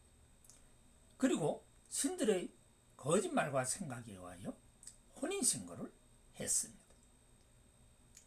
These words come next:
그 당시는 혼인신고를 하면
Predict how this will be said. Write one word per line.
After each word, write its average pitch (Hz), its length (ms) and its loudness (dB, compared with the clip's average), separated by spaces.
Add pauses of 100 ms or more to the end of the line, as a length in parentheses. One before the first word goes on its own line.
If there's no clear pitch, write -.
(460)
그 151 100 -6
당시는 175 640 4 (720)
혼인신고를 196 720 4
하면 190 520 -4